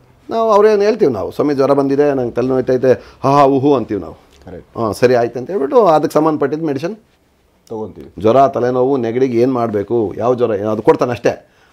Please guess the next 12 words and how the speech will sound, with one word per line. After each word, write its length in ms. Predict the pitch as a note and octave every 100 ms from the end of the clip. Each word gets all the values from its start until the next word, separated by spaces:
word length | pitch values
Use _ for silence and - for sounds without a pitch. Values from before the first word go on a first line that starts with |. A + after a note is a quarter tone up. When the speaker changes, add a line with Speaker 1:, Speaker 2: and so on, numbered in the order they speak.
| -
Speaker 1:
ಆಮೇಲೆ 280 | D3+ F#3+ F3+
ಆ 80 | D#3
ಜ್ವರದಲ್ಲಿ 360 | E3 F3 G3
ನಿಂತಿಲ್ಲ 320 | F3+ F3+ F#3+
ಅಂದ್ರೆ 320 | E3+ F3+ B3+ G#3
ಯಪ್ನೋ 380 | F3 F#3+ F#3
ಕಳಿಸ್ತಾನೆ 560 | E3 E3+ D#3+ F3 B2 - _ _ A#2+
ಬ್ಲಡ್ 240 | C#3+ C#3+
ರಿಪೋರ್ಟು. 440 | D#3+ D#3 G#2+ - - _ _ _ _ -
Speaker 2:
ಚೆಕ್ 200 | G#2 A2
ಮಾಡ್ಸಿ. 340 | G#2 -
Speaker 1:
ಹಾ, 60 | -